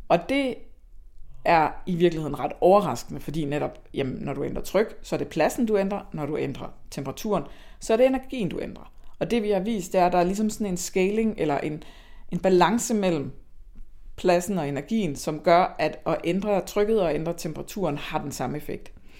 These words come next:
Og det har vi vist eksperimentelt, blandt andet med de her spredningsteknikker, at det gælder for en klasse af væsker. Og det har en hel masse også praktiske implikationer. Fordi det betyder så, at folk, der så gerne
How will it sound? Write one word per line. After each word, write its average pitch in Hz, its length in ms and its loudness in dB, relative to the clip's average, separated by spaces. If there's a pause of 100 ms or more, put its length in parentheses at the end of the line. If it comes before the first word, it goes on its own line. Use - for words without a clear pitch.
(640)
Og 156 300 10
det 247 80 6
har 262 80 6
vi 214 100 0
vist 190 460 -6 (720)
eksperimentelt, 160 640 -2
blandt 190 220 6
andet 175 240 2
med 160 100 0
de 139 100 -6
her 135 120 -6
spredningsteknikker, 180 840 -4
at - 140 -8
det 165 80 -6
gælder 165 220 0
for 147 100 -10
en - 80 -8
klasse 143 300 -6
af - 80 -6
væsker. - 240 -6
Og - 240 -6
det 285 140 0
har 226 140 2
en 175 60 0
hel 185 160 0
masse 147 280 -2
også - 140 -6 (100)
praktiske - 480 -10
implikationer. 135 800 -10 (100)
Fordi 165 220 -2
det 208 120 2
betyder 220 420 0
så, 151 220 -2 (520)
at - 260 -2
folk, 214 280 4
der - 60 -4
så 151 140 -6
gerne 160 400 -2